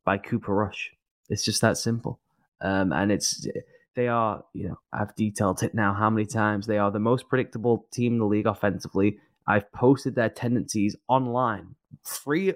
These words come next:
open source. I have the specific tendencies. You can go find them, and they are still committing those same tendencies. You can find out specifically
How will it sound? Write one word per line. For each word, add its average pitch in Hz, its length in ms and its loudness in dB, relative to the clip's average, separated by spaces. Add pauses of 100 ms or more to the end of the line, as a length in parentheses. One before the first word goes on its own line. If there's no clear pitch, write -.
open 185 320 2
source. 165 540 -2
I 120 100 -2
have 120 200 2
the 104 180 -2
specific 160 520 -2
tendencies. 156 680 0 (220)
You 127 100 -4
can 123 140 0
go 143 120 4
find 143 400 -2
them, 117 220 -2 (240)
and 123 160 -2
they 123 80 0
are 120 220 2
still 147 480 0
committing 135 500 -2
those 120 240 0
same 120 220 0
tendencies. 127 680 -2 (280)
You - 100 -2
can 156 180 0
find 143 380 0
out 127 240 -2
specifically 117 840 2